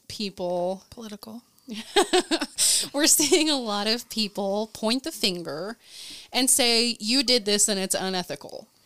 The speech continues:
Speaker 1: And instead of trying to get the whole story, like, if you really wanna be nosy, go ask 'em what happened, <laughs> you know, or ask them how they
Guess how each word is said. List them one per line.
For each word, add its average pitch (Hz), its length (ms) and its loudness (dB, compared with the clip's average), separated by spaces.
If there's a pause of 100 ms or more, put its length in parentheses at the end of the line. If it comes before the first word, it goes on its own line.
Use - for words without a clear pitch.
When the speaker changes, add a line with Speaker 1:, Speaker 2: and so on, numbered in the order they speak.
(560)
Speaker 1:
And 240 340 2
instead 262 540 2
of 330 140 2
trying 233 340 0
to 208 60 -8
get 208 380 -4
the 202 420 -4 (180)
whole 185 220 -2
story, 160 480 -2
like, 185 200 -6
if 190 140 -8
you 165 80 -10
really 175 240 -6
wanna 123 180 -10
be 139 140 -10
nosy, 165 680 0 (180)
go 269 220 -4
ask 254 320 2
'em 175 100 -6
what 151 120 -10
happened, 214 640 -4 (260)
<laughs> - 260 -16
you 285 160 2
know, 233 340 2 (480)
or 247 500 4 (480)
ask 277 340 4
them 254 580 2 (480)
how 277 560 0
they 233 680 0